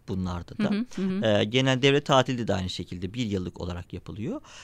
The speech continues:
Speaker 1: Bir yıl boyunca yap-, e, bir yıldan fazla süreli olarak yapılan sözleşmeler bunlar. Burada da konaklama veya konaklama benzeri bir hizmette, e,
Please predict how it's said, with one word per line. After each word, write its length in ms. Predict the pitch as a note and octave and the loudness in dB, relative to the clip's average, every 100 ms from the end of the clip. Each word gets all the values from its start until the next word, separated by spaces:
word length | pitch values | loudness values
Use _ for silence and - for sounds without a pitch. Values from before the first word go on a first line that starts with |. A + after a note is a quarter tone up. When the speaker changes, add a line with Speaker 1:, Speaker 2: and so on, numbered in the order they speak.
| - - | -20 -6
Speaker 1:
Bir 160 | D4 A#3+ | -2 2
yıl 240 | F#3 C#3 | 4 4
boyunca 300 | A#2 A2 G2+ | 4 2 2
yap-, 220 | G#2 G#2 | -2 0
e, 200 | G#2+ G2+ | -2 0
bir 100 | B2+ | -2
yıldan 300 | E3+ D#3 C#3 | 0 4 4
fazla 320 | D3+ C3+ B2+ C#3+ | 4 4 4 2
süreli 300 | - A2+ E2 | -2 0 2
olarak 340 | F#2 F2+ - | 0 -2 -2
yapılan 320 | G2+ - A3 | -6 -4 -8
sözleşmeler 800 | - B2 A2+ G#2+ - G2+ F#2 F2+ - | -2 0 0 0 -2 -4 -2 -6 -8
bunlar. 320 | G#2 F#2 C#4+ - - - - | -8 -8 -8 -16 -20 -20 -12
Burada 400 | C#3 C#4 E4 A#2 | -4 0 2 2
da 200 | - E4 - - - - | 2 -2 -14 -20 -20 -4
konaklama 680 | G3+ B3+ A#3 - F3+ G#3+ | 0 0 -2 -2 -2 0
veya 220 | F3+ F#3 F#3+ | 2 2 0
konaklama 580 | - E3+ F3+ - G3 F#3 | -2 -2 -2 0 0 2
benzeri 440 | D3 A2+ A2+ G#2+ | 2 2 2 0
bir 120 | A2+ | -2
hizmette, 840 | A2 - A#2 A#2 A#2 A2+ - E3 C4 - - - - | -4 -8 -6 0 0 0 -2 -2 -2 -14 -20 -12 -4
e, 200 | G#2+ | -4